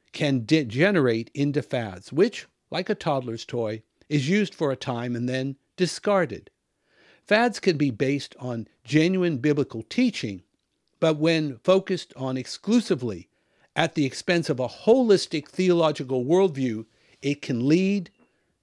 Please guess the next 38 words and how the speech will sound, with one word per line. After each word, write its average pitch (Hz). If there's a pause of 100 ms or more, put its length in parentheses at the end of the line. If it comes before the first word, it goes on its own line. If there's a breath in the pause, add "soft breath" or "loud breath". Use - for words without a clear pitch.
(140)
to 127
excess - (500)
or 135 (180)
deficiency. 113 (1200 soft breath)
Now, 175
other 240
reasons 160
theology 139
and 107
doctrine 113
have 110
been 104
shunned 113 (480 soft breath)
are 143
that 139
lofty 170
theological 143
concepts 170
have 139
not 170
been 131
translated 127 (420 soft breath)
into 190
a 165
way 139
that 127
lay 160
people 131
can 131
understand 127
and 127
apply. 175
It's 139
got 165
to 165
be 165
practical, 160
friends, 98